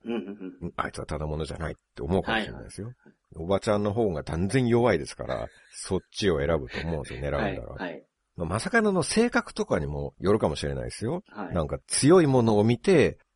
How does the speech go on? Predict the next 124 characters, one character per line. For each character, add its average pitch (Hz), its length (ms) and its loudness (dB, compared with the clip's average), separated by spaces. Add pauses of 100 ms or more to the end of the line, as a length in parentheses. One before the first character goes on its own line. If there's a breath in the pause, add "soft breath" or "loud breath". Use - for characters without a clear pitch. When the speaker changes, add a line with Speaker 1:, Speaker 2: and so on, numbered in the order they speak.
Speaker 2:
「オ 101 120 6
ラ 92 100 2
ワ 110 160 2
ク - 80 -2
ワ 135 80 2
ク - 120 -2
し - 100 2
て 113 100 2
き - 80 -4
た 127 80 4
ぞ」 85 160 -2
と - 20 0
か - 420 2
い 85 180 6
う 95 160 8
Speaker 1:
<laughs> - 20 12
あ 139 1080 6
あ、 104 40 -12
な 107 80 -4
る 104 60 -4
ほ 90 80 -8
ど。 101 40 -6
Speaker 2:
タ 98 140 6
イ 85 80 2
プ - 140 -14
と 69 100 -6
か 78 120 -6
ね。 101 80 0
Speaker 1:
そ 117 80 4
の - 40 4
サ 214 160 12
イ 247 80 12
ヤ 247 80 12
人 226 160 8
的 190 260 6
思 175 80 -4
考 156 180 4
っ - 20 -2
て 135 80 -2
こ 98 60 -4
と 85 100 -10
で 78 80 -12
す 92 120 -10
ね。 95 80 2
Speaker 2:
は 78 220 6
い。 65 180 0
Speaker 1:
あ 95 60 -6
あ。 87 80 -10 (220)
Speaker 2:
ま 98 160 2
あ、 82 40 0
ス - 140 -6
ト 113 120 6
リ 113 100 6
ー - 20 0
ト 113 100 2
フ 110 80 2
ァ 120 80 6
イ - 40 0
タ - 80 -2
ー - 40 -4
ツ - 220 0
ー 90 80 0
な 71 100 0
ん 67 60 -6
か 71 140 -6
で 67 80 -6
は、 62 280 -2 (140)
「俺 85 180 4
よ 92 80 2
り 90 120 0
強 92 300 4
い 92 40 4
や 80 100 4
つ - 80 -6
に 73 140 2
会 95 140 2
い 90 40 2
に 78 100 2
行 67 80 -8
く」 - 280 -2
と 131 80 -4
か 120 60 0
い - 40 -2
う。 - 20 -4
Speaker 1:
は - 40 -6
い - 40 -8
は 92 80 -10
い - 160 -18
は - 60 -20
い。 - 160 -20
主 - 160 -10
人 113 140 -2
公 104 100 -6
の 95 100 -6
竜 104 240 -2
が 73 300 -8
言 78 120 -2
っ - 20 0
て 78 80 2
ま 76 100 0
し 69 60 -2
た 65 80 -4
ね。 104 300 -6
Speaker 2:
う - 20 -12
ん。 82 40 -12
Speaker 1:
は 78 40 -12
い。 - 180 -20
Speaker 2:
そ 127 200 0
う - 20 6
い 131 40 6
う - 20 4
の 165 100 4
が 147 100 6
座 98 160 4
右 107 180 4
の 110 120 6
銘 131 240 8
の 80 140 0
や 85 120 6
つ 95 140 -6
だ 76 80 -2
っ - 40 -2
た 60 160 -6
ら 57 100 -4